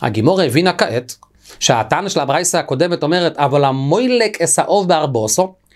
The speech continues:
זאת אומרת, גם בשאר הקורבנות חייבים, וגם בי"ד ניסן, לא כמו רב שמעון שרק בשאר הפסח, בי"ד ניסן חייבים על כל הקורבנות, רק מליקה איננה דומה לשחיתה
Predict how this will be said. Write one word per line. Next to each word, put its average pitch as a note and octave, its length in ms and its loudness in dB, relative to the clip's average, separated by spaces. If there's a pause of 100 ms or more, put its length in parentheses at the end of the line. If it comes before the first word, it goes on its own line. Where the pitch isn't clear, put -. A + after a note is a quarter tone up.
(180)
זאת F#2+ 140 -4
אומרת, D#3+ 580 0 (300)
גם E3 220 2
בשאר A#3+ 280 0
הקורבנות A#3+ 440 -2
חייבים, A#2+ 400 -4 (440)
וגם C#3+ 300 2
בי"ד F#3 240 2
ניסן, A#3 600 0 (260)
לא E3 100 2
כמו C#4 200 2
רב B3 120 0
שמעון G#3 320 0
שרק F3 280 0
בשאר E3 360 0
הפסח, C#3 320 -4
בי"ד C3+ 240 0
ניסן A#3+ 420 0
חייבים G#3 220 0
על G#3+ 60 0
כל A3+ 140 0
הקורבנות, B3 520 -2 (440)
רק G#3+ 280 0
מליקה C#4+ 500 2 (500)
איננה B3+ 360 2
דומה A#3+ 300 0
לשחיתה C4 460 -2